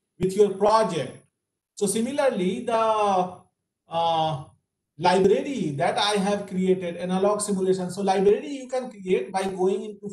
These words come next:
file, and you can click new library, and you can just, uh, give a name to your library. For example, you can give any name. So I have given it as analog simulation. So, okay, if, if,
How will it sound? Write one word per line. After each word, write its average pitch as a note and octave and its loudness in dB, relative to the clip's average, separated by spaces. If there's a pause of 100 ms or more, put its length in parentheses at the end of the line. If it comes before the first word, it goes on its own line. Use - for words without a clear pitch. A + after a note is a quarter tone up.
(100)
file, F#3+ 2 (800)
and G#3 0
you G3+ -2
can A3 -2
click A#3 -6
new A3 0
library, G3 0 (360)
and G3+ 0
you G#3 0
can A#3+ -2
just, G#3 0
uh, F3+ 0
give G#3 -6
a F#3 -12
name F3+ 0 (340)
to F#3 -6
your F#3+ 2
library. F3 0
For F3 -4
example, G3 -2
you G3 -2
can F#3+ -2
give G#3 -2
any G3 0
name. F#3 -2
So F#3 -6
I F#3 0
have F#3 0
given G3 -2
it G3 -4
as G#3+ -2 (120)
analog F#3 0
simulation. E3+ -6 (580)
So, A3+ 0
okay, E3 -2
if, - -6
if, - -16